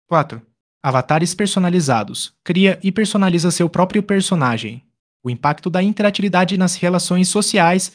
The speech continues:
A interatividade também afeta suas relações sociais.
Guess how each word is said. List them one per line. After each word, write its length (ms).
A 80
interatividade 800
também 380
afeta 380
suas 300
relações 500
sociais. 800